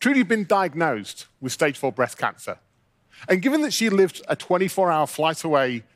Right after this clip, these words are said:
in Manchester, England, as a single mother of two boys, I'm sure you can imagine how I felt. But she's stubborn as an ox. And six years later, at the start of twenty twenty,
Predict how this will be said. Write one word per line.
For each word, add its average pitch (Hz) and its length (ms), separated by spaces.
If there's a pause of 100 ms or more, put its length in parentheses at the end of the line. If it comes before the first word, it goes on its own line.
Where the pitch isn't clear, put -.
(140)
in 160 140
Manchester, 156 480
England, 190 460 (200)
as 143 140
a 147 60
single 190 260
mother 170 220
of - 100
two 165 160
boys, 123 560 (320)
I'm 143 80
sure 220 220
you 202 60
can 180 100
imagine 147 320
how 113 160
I 113 100
felt. 151 340 (1200)
But 220 120
she's 247 180
stubborn 269 300
as 180 100
an 170 60
ox. - 580 (400)
And 180 160
six - 380
years 208 180
later, 147 480 (260)
at 147 80
the 156 60
start 185 300
of - 80
twenty 151 320
twenty, 127 480